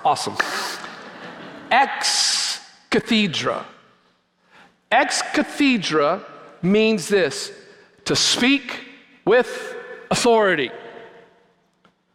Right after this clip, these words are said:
In Roman Catholicism, it means this, that whenever the Pope sits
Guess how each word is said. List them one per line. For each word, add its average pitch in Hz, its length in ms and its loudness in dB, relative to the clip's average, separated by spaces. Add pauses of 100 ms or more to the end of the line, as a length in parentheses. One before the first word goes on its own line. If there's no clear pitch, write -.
(1040)
In 170 120 4
Roman 214 220 4
Catholicism, 208 680 2
it 208 100 2
means 214 640 2
this, 196 520 0 (420)
that 202 140 4
whenever 247 340 4
the 208 100 2
Pope - 500 0
sits - 380 0